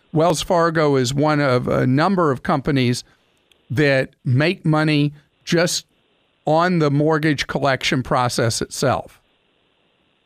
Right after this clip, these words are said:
Now, with Wells Fargo's recent history and the issues involved with them and the cheating they did of people in a variety of areas,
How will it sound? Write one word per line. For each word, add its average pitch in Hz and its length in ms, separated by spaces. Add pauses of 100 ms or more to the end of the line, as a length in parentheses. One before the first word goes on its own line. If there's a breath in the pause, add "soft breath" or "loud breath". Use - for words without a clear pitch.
(460)
Now, 135 400 (260)
with 170 520 (460)
Wells 160 360
Fargo's 156 560
recent 147 380
history 156 520
and 123 140
the 131 120
issues 165 360
involved 127 560 (360 soft breath)
with 151 280
them 139 420
and 120 240
the 120 380
cheating 165 380
they 143 120
did 139 220
of 135 80
people 135 440
in 127 80
a 120 60
variety 135 500
of 120 80
areas, 127 520